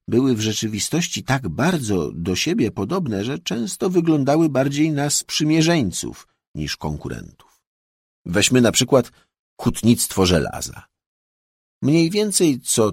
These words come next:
trzy lata zrzeszeni w związkach zawodowych pracownicy kilku firm wspólnie domagali się podwyżki płac i świadczeń.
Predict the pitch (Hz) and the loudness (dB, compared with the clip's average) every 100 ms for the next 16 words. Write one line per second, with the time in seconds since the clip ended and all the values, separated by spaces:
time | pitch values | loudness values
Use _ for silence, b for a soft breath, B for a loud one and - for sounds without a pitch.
0 | - - - - - 196 147 76 87 87 | -2 -4 -2 0 0 0 0 0 0 -2
1 | - 131 170 B B B - 82 80 107 | -2 -4 -4 B B B -2 0 2 4
2 | 156 139 101 73 73 113 135 - 101 90 | 4 4 2 0 0 0 0 0 -2 0
3 | 87 98 120 110 - 90 90 90 131 123 | 2 2 2 0 -2 -4 -2 0 0 -2
4 | 85 117 98 80 - 143 170 175 B B | -2 -2 -2 -4 0 2 2 -2 B B
5 | B - - 254 202 185 139 113 127 143 | B -6 0 0 2 2 4 4 4 2
6 | 127 117 95 - 120 113 98 - - - | 2 2 0 -2 0 2 0 -4 -10 -2
7 | 180 175 - 113 - - - - - | 0 0 -4 -6 -8 -10 -16 -20 -20